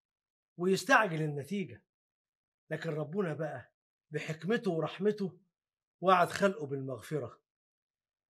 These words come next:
"قل يا عبادي الذين أسرفوا على أنفسهم لا تقنطوا من رحمة الله، إن الله يغفر الذنوب جميعا."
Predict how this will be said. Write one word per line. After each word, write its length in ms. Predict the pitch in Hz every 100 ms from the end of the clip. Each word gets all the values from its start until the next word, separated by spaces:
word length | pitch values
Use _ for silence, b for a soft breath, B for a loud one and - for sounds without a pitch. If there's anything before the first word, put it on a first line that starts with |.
| _ _
"قل 160 | - 151
يا 120 | 180
عبادي 560 | 160 165 175 170 156 156
الذين 400 | 151 147 160 151
أسرفوا 580 | 143 - 143 123 135 123
على 200 | 135 127
أنفسهم 720 | 120 143 - 123 123 113 107 _ _ _ _ _ _ _
لا 180 | 143 156
تقنطوا 580 | 156 - 156 170 165 160
من 100 | 143
رحمة 420 | 160 156 147 147
الله، 520 | 151 151 170 147 - _ _ _ _ _ _ _ _ _ 147
إن 140 | 160
الله 340 | 175 196 190
يغفر 380 | 185 196 - 165
الذنوب 480 | 156 160 170 165 147
جميعا." 600 | 131 139 196 160 104 92